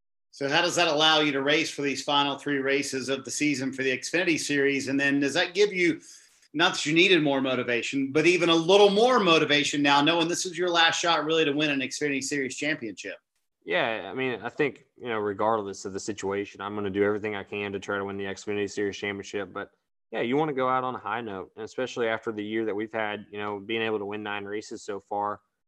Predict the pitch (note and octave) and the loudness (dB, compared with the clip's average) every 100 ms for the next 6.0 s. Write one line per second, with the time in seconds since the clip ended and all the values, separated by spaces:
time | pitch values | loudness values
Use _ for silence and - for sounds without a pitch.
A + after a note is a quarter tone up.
0 | _ A2 G#2+ A2 C3 C3+ A#2 G2+ _ - | _ -6 -4 -2 -2 -2 -2 -6 _ -10
1 | B2 B2 G2+ _ _ - A2+ C3 - A2 | -6 -6 -8 _ _ -8 -4 -4 -4 -8
2 | G2+ G2+ A#2+ A#2 G#2 F#2+ G2+ A2+ B2 G2+ | -8 -4 -4 -2 -6 -8 -8 -6 -6 -8
3 | - G2 - G2 F#2 G#2+ G#2+ A2 G#2 G2 | -8 -10 -8 -10 -6 0 2 2 0 -6
4 | - G2 G#2 - G2+ F#2+ G#2 G2+ G#2 G2+ | -2 0 0 -4 -10 -8 -6 -4 -4 -6
5 | F#2+ G2 G2+ - G2+ G#2 F#2+ - A2 G2+ | -8 -10 -10 -8 -4 -4 -4 -8 -8 -8